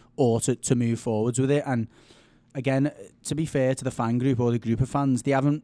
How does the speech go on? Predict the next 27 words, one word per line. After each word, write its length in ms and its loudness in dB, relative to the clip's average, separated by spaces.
they, 120 -2
you 60 -6
know, 120 -2
they 100 -2
haven't 280 -2
resi-, 340 -4
re-, 140 -8
you 80 -8
know, 80 -2
released 320 -6
a 60 -10
transcript 600 -6
of 100 -6
what 160 -4
was 120 -6
said 280 -4
in 60 0
the 60 0
meetings, 280 -2
and 60 -4
that 100 -6
must 160 -4
have 80 -4
been 80 0
something 400 -2
that 80 -6
was 240 -6